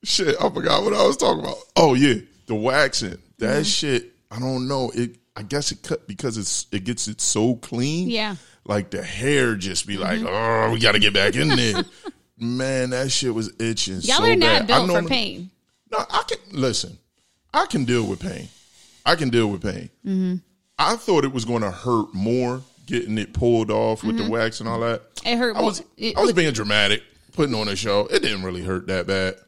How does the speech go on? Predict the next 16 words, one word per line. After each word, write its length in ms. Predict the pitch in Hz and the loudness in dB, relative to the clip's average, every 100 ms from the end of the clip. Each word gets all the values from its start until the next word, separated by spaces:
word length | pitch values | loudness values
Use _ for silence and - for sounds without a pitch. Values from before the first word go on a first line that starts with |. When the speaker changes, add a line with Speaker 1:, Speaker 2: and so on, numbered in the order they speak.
| _ 220 | _ -6
Speaker 2:
Mm-hmm. 420 | 214 208 196 196 - _ - | -2 0 -2 -4 -8 _ -4
Speaker 1:
It 140 | 214 | 0
didn't 220 | 175 131 | 2 2
really 200 | 123 123 | 2 2
hurt 220 | - 135 127 | 4 2 4
that 200 | 135 160 | 2 2
bad. 420 | - 113 - - - - _ _ | 2 2 2 -2 -12 -20 _ _
But, 360 | 117 113 104 - _ - | 0 0 0 -4 _ -4
you 80 | 127 | 0
know 80 | |
what 60 | 120 | 0
I'm 80 | 110 | 0
saying? 440 | - 117 113 107 | 0 2 2 2
Uh, 720 | 104 - 110 107 101 98 92 - _ _ _ _ _ - - _ _ | 0 2 2 4 2 2 -2 -6 _ _ _ _ _ -16 -16 _ _
I 240 | - - 185 | -10 -8 -4
rather, 360 | 160 143 143 | -2 0 0